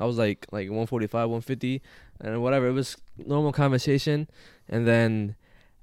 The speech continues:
after, uh, I was like, uh, "Wait, so how much, how much?" I think 'cause the conversation of how much you could, uh,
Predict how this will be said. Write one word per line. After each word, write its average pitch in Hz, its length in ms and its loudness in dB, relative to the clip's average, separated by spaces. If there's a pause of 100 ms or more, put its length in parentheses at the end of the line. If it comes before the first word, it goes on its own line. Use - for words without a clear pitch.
after, 123 540 4
uh, 104 440 4 (680)
I 113 60 2
was 123 180 4
like, 107 300 2
uh, 107 420 4 (840)
"Wait, 135 120 2
so 127 60 4
how 135 60 6
much, 143 300 4
how 131 120 2
much?" 139 200 4 (240)
I 98 100 -2
think 160 240 2
'cause 127 300 6
the 117 160 -4
conversation 143 380 4
of 120 100 4
how 131 80 4
much - 440 2
you 120 220 -2
could, 117 220 4
uh, 101 380 4